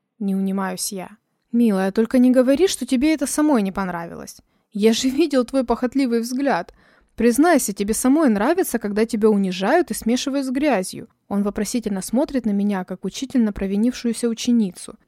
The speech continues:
Я задумываюсь, может быть, он и прав. И я действительно сегодня ночью получила множество оргазмов. Конечно, без побоев я бы тоже их получила, но, возможно, меня действительно это заводит.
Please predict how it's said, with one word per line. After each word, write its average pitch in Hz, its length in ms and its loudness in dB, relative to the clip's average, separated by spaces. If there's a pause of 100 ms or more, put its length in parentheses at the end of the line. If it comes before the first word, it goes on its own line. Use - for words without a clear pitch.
Я 214 260 0
задумываюсь, 226 760 0
может 208 320 -4
быть, 240 220 -4
он 240 120 2
и 247 40 0
прав. 277 340 -2 (180)
И 202 80 -6
я 220 200 0
действительно 240 520 0
сегодня 214 420 -2
ночью 247 380 0
получила 202 500 0
множество 220 520 0
оргазмов. 196 680 -6 (640)
Конечно, 269 480 4
без 233 200 0
побоев 247 460 4
я 233 140 2
бы 220 120 2
тоже 247 320 2
их - 100 -8
получила, 202 640 -2
но, 180 160 -6
возможно, 240 460 0
меня 262 200 4
действительно 254 520 0
это 196 200 -4
заводит. 208 540 -2